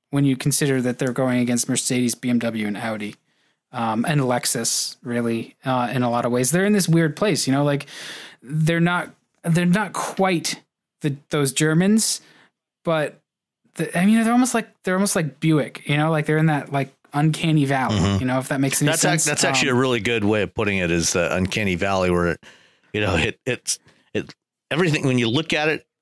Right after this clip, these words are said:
Speaker 2: everything looks really close to right, and it feels really close to right, but there's just something that's not quite there.
Speaker 1: Yeah.
Speaker 2: And it's, it's, you know, it, it's, it feel, it's really, it becomes really noticeable when it's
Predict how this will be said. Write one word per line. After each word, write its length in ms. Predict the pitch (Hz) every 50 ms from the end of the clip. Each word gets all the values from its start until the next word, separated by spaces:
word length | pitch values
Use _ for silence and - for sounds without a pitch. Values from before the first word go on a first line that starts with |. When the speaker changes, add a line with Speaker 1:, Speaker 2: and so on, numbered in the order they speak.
| _ -
Speaker 2:
everything 380 | - 131 165 160 160 151 143 135
looks 420 | 131 139 - - - - - - _ _ _ _ - 113 101 _ _ _ _ _ _ _ _ _ _ _
really 260 | - 117 160 175 190 160
close 340 | - - 156 156 160 -
to 100 | - 123
right, 380 | 101 87 92 107 107 127 139 - -
and 100 | - 104
it 100 | 101 -
feels 520 | - - 139 143 151 156 160 156 143 117 117
really 200 | 117 127 135 139
close 260 | - - 127 127 -
to 120 | - 117
right, 200 | 113 113 120 135 -
but 120 | - -
there's 140 | - 104 -
just 220 | - 165 170 - _ -
something 460 | - - - 156 139 - 160 151 143
that's 200 | 120 98 - -
not 240 | 104 113 120 - _
quite 340 | _ - 113 110 101 - -
there. 320 | - 95 92 82 64 57 - _ _ _ _ _ _ _ _ _ _ _ _ _
Speaker 1:
Yeah. 240 | - 160 196 240 196
Speaker 2:
And 120 | 104 104 104
it's, 260 | 98 85 - - - -
it's, 300 | 104 104 87 - - - _ _ _ _ -
you 160 | - 117 104
know, 120 | 98 95
it, 220 | 90 - 101 101 - _ _
it's, 440 | - 110 90 - - - - - - _ _ _ _ _ _ -
it 100 | - -
feel, 380 | - - 139 143 151 156 - -
it's 680 | 87 90 - - - - - - - 127 - - - - 117
really, 440 | 131 131 120 135 147 151 139 127 -
it 140 | - 123 107
becomes 360 | - 120 - 147 135 123 110 123
really 200 | 131 135 131 120
noticeable 680 | 107 117 117 123 117 113 - - 101 90 98 92 90
when 160 | 87 98 95
it's 300 | 98 98 98 - - -